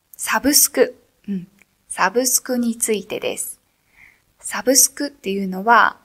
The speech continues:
サブスクリプションの略ですよね。はい。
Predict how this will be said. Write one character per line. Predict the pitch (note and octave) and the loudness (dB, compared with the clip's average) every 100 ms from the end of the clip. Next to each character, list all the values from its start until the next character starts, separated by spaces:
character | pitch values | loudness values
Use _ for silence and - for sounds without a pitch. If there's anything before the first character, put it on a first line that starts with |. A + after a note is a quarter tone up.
| _ | _
サ | - G#3+ | -4 -2
ブ | G#3+ B3+ | -2 2
ス | - | 2
ク | - B3+ A#3+ | 2 0 0
リ | B3 | -2
プ | B3 | -4
シ | - F3 | -2 -2
ョ | - | -8
ン | _ _ - | _ _ -4
の | D4 D#4 - _ | 0 0 -2 _
略 | - - - F#3 - - | -18 -12 -4 -4 -6 -14
で | F#3 | -8
す | - | -6
よ | - G3 | -4 0
ね。 | A#3 C4+ _ _ _ _ _ - | 0 0 _ _ _ _ _ -8
は | G3+ | -8
い。 | - | -8